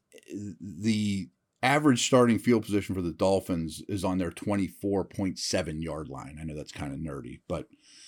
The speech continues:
um, the, deep in their own end. I mean, rarely are they getting the ball at midfield to start drives. Um, only the Giants and Commanders start their offensive drives with worse field position than Miami on average.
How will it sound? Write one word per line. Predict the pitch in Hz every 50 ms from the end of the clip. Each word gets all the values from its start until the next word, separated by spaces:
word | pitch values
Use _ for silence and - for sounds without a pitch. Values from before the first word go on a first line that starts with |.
| - _ -
um, | - 85 85 82 82 85 92
the, | 90 90 - - 104 107 101 -
deep | - 165 160 - - -
in | 117 113 110
their | 107 101 101
own | 101 98 92 90
end. | 90 85 73 67 67 -
I | 80
mean, | 80 85 82 82
rarely | 87 92 110 117 113 113 104 98 98 98
are |
they | 90 90 90 82
getting | 98 90 - 92
the | 92
ball | 78 85 85 85 85 78
at | -
midfield | 87 90 87 87 87 - - - 92 82 80 73 67 64
to | -
start | - - 78 76 76
drives. | - - 73 71 - - - - - - - _ - _ _ _ _ _ _ _ _ _ _ _ -
Um, | - 82 82 82 85 85 82 -
only | - 123 131 127 127 123
the | 107 104
Giants | 95 95 117 110 92 101 101 98 95 90 -
and | 98 82
Commanders | - - 92 90 90 90 87 85 80 82 80 82
start | - - - 95 87 87 -
their | 95 82 -
offensive | - 85 82 - 92 82 - - 85 85
drives | - 85 82 82 82 76 76 76 - -
with | 107 95 85 -
worse | 87 85 87 101 101 95 92 - - - - _
field | - 95 90 85 78
position | - 87 73 69 76 76 - 78 69 67 71 - -
than | - 85 85
Miami | 82 78 78 78 76 71 - 69 71
on | 71 67 69 67
average. | - - - - - - -